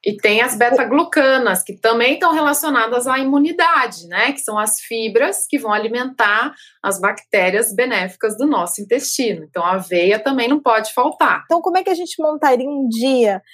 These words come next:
Speaker 2: pra uma pessoa? A pessoa anota aí, todo mundo pegando caderninho, pegando celular pra anotar. Acordou.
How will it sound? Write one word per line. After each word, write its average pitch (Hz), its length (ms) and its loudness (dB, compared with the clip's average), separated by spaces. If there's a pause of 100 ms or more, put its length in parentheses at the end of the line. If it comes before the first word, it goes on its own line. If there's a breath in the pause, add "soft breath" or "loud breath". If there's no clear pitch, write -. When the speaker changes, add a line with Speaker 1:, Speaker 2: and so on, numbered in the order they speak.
(140)
Speaker 2:
pra 233 140 0
uma 226 120 4
pessoa? 226 640 2 (340 soft breath)
A 226 160 2
pessoa 269 340 2
anota 277 320 2
aí, 349 140 4
todo 302 140 0
mundo 349 100 -10
pegando 320 300 2
caderninho, 311 800 0
pegando 277 280 2
celular 254 680 4
pra 269 140 -4
anotar. 262 440 -8 (560)
Acordou. 226 880 -2